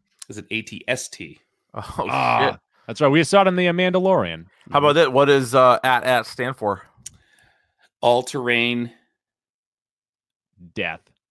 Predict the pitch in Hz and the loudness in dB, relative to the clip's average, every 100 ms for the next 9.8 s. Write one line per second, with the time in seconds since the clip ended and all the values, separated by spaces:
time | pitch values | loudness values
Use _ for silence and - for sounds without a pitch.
0 | 113 104 95 - 117 131 131 127 117 117 | -8 -6 -6 -2 2 2 0 -2 0 0
1 | 98 - 110 101 - _ _ - 90 90 | -4 -2 -2 -2 -6 _ _ -12 -10 -10
2 | - 71 - - - - 170 185 175 - | -16 -16 -16 -16 -14 -6 -4 -2 -4 -8
3 | - 135 135 139 131 120 - 113 120 117 | -2 -2 -2 -4 -6 -8 -8 -4 -2 -2
4 | 101 87 - 104 92 - 98 95 160 147 | -6 -10 -10 -8 -8 -10 -2 2 4 2
5 | 127 123 104 - 107 107 107 - 90 90 | 0 -2 -4 -6 -4 -4 -4 -2 -4 -4
6 | - 101 90 - _ _ _ _ 127 123 | -4 -2 -2 -8 _ _ _ _ -4 -2
7 | 127 135 131 123 131 - 120 110 113 120 | 0 -2 -2 -4 -4 -4 -8 -8 -8 -6
8 | 120 127 117 110 98 - 117 113 - - | -6 -8 -10 -10 -12 -8 -6 -6 -12 -20
9 | 80 - - 50 - 55 50 | -20 -20 -20 -20 -20 -20 -20